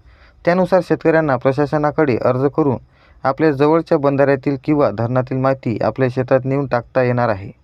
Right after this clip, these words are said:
त्यामुळे आता या योजनेमुळे राज्यातील शेतकऱ्यांना खडकाळ आणि माळरान जमिनी सुजलाम सुफलाम होण्यास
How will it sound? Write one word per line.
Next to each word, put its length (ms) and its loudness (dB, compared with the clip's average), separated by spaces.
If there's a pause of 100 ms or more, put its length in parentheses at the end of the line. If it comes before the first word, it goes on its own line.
(360)
त्यामुळे 300 2
आता 180 4
या 120 4
योजनेमुळे 580 2
राज्यातील 460 0
शेतकऱ्यांना 520 0 (400)
खडकाळ 360 0
आणि 140 0
माळरान 420 0
जमिनी 340 0
सुजलाम 440 0
सुफलाम 440 -2
होण्यास 340 0